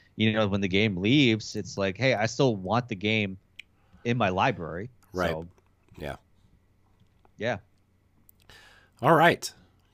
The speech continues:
Speaker 2: Well, Stoy, we're gonna move into our topic of the show, which is a look at Xbox preview in twenty twenty-two and beyond.
Speaker 1: This is a big preview, man.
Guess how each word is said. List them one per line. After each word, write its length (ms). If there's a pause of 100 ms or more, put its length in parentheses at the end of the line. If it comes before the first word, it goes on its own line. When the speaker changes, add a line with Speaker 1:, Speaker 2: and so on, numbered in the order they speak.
Speaker 2:
Well, 120
Stoy, 300
we're 100
gonna 140
move 160
into 220
our 80
topic 360
of 80
the 60
show, 420 (1000)
which 220
is 460 (300)
a 80
look 260
at 100
Xbox 760 (420)
preview 520 (100)
in 100
twenty 240
twenty-two 440
and 120
beyond. 460 (1080)
Speaker 1:
This 100
is 40
a 60
big 500
preview, 340
man. 260